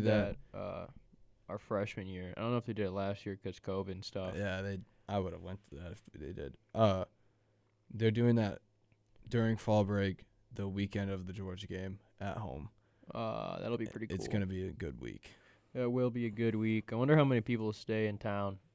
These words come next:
Speaker 1: for the Georgia game or go home.
Speaker 2: Oh, dude, come on.
Speaker 1: I don't know, man.
Speaker 2: Do you have tickets to the Georgia game?
Speaker 1: No.
Speaker 2: You have tickets to any game?
Speaker 1: No.
Speaker 2: Come on, man. Why not?
Speaker 1: Well, I'm just, like, not that interested in Auburn football.
Speaker 2: That's,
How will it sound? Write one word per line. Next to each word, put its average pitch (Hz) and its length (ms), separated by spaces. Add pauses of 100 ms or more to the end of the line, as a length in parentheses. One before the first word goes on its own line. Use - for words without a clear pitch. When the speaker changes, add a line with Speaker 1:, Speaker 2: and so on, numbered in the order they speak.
Speaker 1:
for 104 200
the 95 320
Georgia 101 320
game 95 300
or 92 40
go 95 180
home. 98 280 (600)
Speaker 2:
Oh, 92 260
dude, 82 400
come 110 200
on. 80 200 (880)
Speaker 1:
I 165 80
don't 254 160
know, 277 140
man. 160 360
Speaker 2:
Do 117 100
you 131 120
have 139 100
tickets 151 320
to 156 60
the 151 100
Georgia 156 240
game? 165 220 (420)
Speaker 1:
No. 120 380 (760)
Speaker 2:
You 117 60
have 113 80
tickets 123 240
to 87 60
any 110 140
game? 165 280 (200)
Speaker 1:
No. 107 360 (500)
Speaker 2:
Come 131 120
on, 92 180
man. 101 140
Why 147 120
not? 156 280 (260)
Speaker 1:
Well, 156 180
I'm 196 200
just, 220 240
like, 185 120
not 143 340
that 123 140
interested 127 540
in 110 120
Auburn 110 260
football. 107 540 (680)
Speaker 2:
That's, - 320